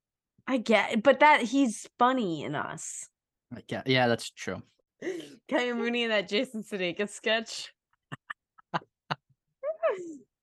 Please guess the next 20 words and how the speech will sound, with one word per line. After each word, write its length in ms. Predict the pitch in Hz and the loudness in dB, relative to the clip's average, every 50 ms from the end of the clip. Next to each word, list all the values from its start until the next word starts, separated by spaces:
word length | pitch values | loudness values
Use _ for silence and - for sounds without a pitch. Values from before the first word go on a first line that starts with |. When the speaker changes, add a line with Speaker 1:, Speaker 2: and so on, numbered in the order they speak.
| _ - 240 - _ _ - | _ -10 -10 -10 _ _ -4
Speaker 1:
I 100 | 220 226 - - - | -4 -4 -4 -4 -4
Speaker 2:
I 140 | 254 - | 0 2
don't, 100 | 294 349 | 6 6
Speaker 1:
wouldn't 200 | 403 453 508 440 359 | 8 8 6 6 6
mind 180 | 311 294 285 | 4 4 6
Speaker 2:
I 20 | 262 | 6
don't 120 | 247 247 240 | 6 6 8
Speaker 1:
watching 120 | 247 226 | 8 8
Speaker 2:
like 140 | 220 226 240 | 8 8 8
Speaker 1:
Jason 120 | 254 202 190 | 8 8 6
Speaker 2:
this 140 | 180 185 | 6 6
Miss 320 | 175 175 180 190 185 185 - | 6 6 8 8 6 4 4
Thang 420 | - 185 175 202 240 247 233 196 | 4 6 6 8 6 6 6 4
thing. 460 | - - 143 127 123 127 127 131 139 - | 4 4 4 4 4 4 2 0 -2 -4
Speaker 1:
<laughs> 60 | 392 294 - - - _ _ _ _ _ _ _ _ _ _ _ _ _ _ _ _ _ _ - 214 208 - - 330 339 330 320 302 294 254 214 - _ _ | -6 -6 -6 -12 -16 _ _ _ _ _ _ _ _ _ _ _ _ _ _ _ _ _ _ -10 -10 -10 -10 -10 -8 -8 -8 -8 -8 -10 -14 -16 -20 _ _
Um, 640 | - 240 233 226 214 208 202 196 190 185 185 180 - - _ _ _ _ - | 2 4 6 6 6 4 2 0 -4 -6 -10 -12 -14 -18 _ _ _ _ 0
um, 600 | - 247 240 240 240 233 226 226 220 214 214 202 - _ _ _ _ _ _ _ _ _ _ _ _ 190 | 4 6 6 8 8 8 6 6 4 2 2 0 0 _ _ _ _ _ _ _ _ _ _ _ _ -2
James 360 | - 247 330 302 269 233 - | 4 6 8 8 8 6 4
Corden. 560 | - - 285 233 185 170 170 - 196 220 170 - | 4 6 8 8 8 4 2 0 0 -2 -2 -2
<laughs> 60 | - | -14